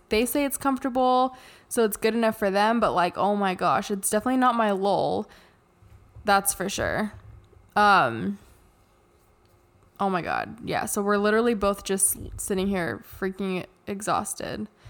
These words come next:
And then also, <laughs> the reason why I'm so exhausted is because since August, Anthony wakes up every single morning with the kids and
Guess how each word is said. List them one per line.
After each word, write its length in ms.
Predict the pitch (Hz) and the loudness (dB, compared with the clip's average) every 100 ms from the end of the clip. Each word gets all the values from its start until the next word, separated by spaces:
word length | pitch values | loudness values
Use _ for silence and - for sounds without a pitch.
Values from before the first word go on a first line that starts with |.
| - | -6
And 100 | 220 | 2
then 100 | 220 | 4
also, 600 | 220 233 311 240 196 269 - - - - - | 6 6 6 6 6 4 0 -8 -10 -20 -18
<laughs> 440 | - - - - | -16 -16 -20 -10
the 80 | 240 | -2
reason 280 | 254 277 262 | 0 2 2
why 100 | 226 | 4
I'm 240 | 104 220 302 | 4 4 4
so 120 | 302 | 2
exhausted 540 | 226 208 214 - 233 214 | 2 2 2 2 0 0
is 160 | 208 | 0
because 480 | 214 240 214 196 196 - - _ - | -2 0 2 0 -4 -14 -20 _ -6
since 460 | - 240 240 240 - - | -2 0 0 -2 -2 2
August, 840 | 214 226 185 180 214 - - - - | 4 4 2 2 0 -2 -2 -6 -4
Anthony 480 | 208 214 254 262 240 | -2 0 0 2 2
wakes 320 | 214 208 - | 2 0 -2
up 140 | 214 - | -2 0
every 240 | 190 214 | 0 2
single 260 | 220 233 226 | 2 2 2
morning 280 | 208 208 208 | 2 2 0
with 140 | 202 | -2
the 60 | 190 | -6
kids 680 | - 208 185 185 190 - - _ _ _ | -2 -2 -2 -4 -6 -8 -10 _ _ _
and 640 | 208 202 190 185 175 175 | 0 2 4 4 0 -4